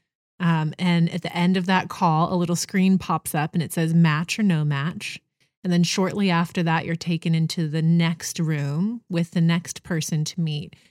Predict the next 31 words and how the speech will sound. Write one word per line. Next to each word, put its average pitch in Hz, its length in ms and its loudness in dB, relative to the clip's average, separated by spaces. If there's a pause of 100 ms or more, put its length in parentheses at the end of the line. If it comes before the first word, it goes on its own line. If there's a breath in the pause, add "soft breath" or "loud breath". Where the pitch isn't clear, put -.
(120 soft breath)
And 180 100 6
then 175 240 4
once 185 400 2
you've 175 180 0
gone 185 360 4
through 175 140 0
the 175 100 0
whole 170 200 -2
series 170 520 0
of 165 180 -6
people, 175 580 -2
you, 175 220 -6
you 190 140 -2
get 170 160 -2
taken 185 320 0
to 175 140 -4
a 160 40 0
page 170 380 -4
where 175 80 0
you 170 80 0
can 165 240 0
review 170 640 0
your 170 200 0
match 160 460 0
selections. 151 640 -4
And 165 120 -2
then 156 220 0
within 165 240 0
a 151 60 -2
few 175 240 2
hours, 165 600 0